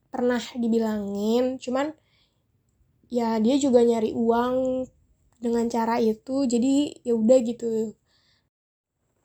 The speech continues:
Nah, si daging ini tuh dijual tujuh puluh ribu per kilogramnya. Kejadian ini tuh di Sumatera Utara, tepatnya di Medan.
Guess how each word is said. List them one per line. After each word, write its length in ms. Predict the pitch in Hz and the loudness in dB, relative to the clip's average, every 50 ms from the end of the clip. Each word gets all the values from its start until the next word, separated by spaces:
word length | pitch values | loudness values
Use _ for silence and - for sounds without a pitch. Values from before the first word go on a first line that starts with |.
| _ _ _ | _ _ _
Nah, 240 | 269 254 247 233 214 - - _ | -6 -4 -4 -4 -6 -8 -12 _
si 160 | - - 277 | -6 -4 4
daging 320 | 233 247 240 240 247 247 | 4 4 6 6 2 2
ini 160 | 240 233 240 | 2 2 0
tuh 80 | 240 320 | 0 2
dijual 720 | 311 320 285 240 220 240 226 220 214 214 220 233 247 277 | 2 2 2 2 0 0 0 0 -2 -2 -2 -2 -2 -2
tujuh 240 | 285 - 254 220 - | -4 -6 -8 -8 -8
puluh 240 | 240 - 240 226 226 | -6 -4 -2 0 0
ribu 720 | 233 233 226 214 208 208 196 220 220 226 233 233 240 - - _ | 0 0 0 -2 -2 -6 -6 -4 -2 0 0 0 -2 -2 -6 _
per 240 | - 247 233 240 240 | -10 -10 -8 -8 -10
kilogramnya. 1040 | - - 233 220 220 220 202 196 208 208 208 208 214 214 214 214 208 208 202 202 - _ _ _ _ _ _ _ _ _ | -12 -12 -8 -6 -6 -6 -4 -4 -4 -4 -4 -4 -4 -4 -4 -4 -4 -6 -8 -10 -14 _ _ _ _ _ _ _ _ _
Kejadian 480 | _ - 233 208 240 240 233 247 233 233 | _ -4 0 4 6 6 6 6 6 4
ini 240 | 240 240 247 262 277 | 2 0 0 -2 -4
tuh 80 | 311 | -6
di 80 | 294 - | -6 -6
Sumatera 400 | - 294 262 247 240 240 233 233 | -6 -6 -6 -8 -6 -4 -4 -4
Utara, 480 | 233 240 220 214 202 196 202 202 - - - | -4 -4 -6 -8 -8 -8 -8 -10 -10 -12 -14
tepatnya 320 | - - - 233 233 - | -20 -16 -14 -12 -6 -4
di 140 | 254 226 226 220 | -2 -2 -2 -2
Medan. 400 | 214 208 202 196 202 190 196 | -2 -4 -2 -2 -2 -2 -4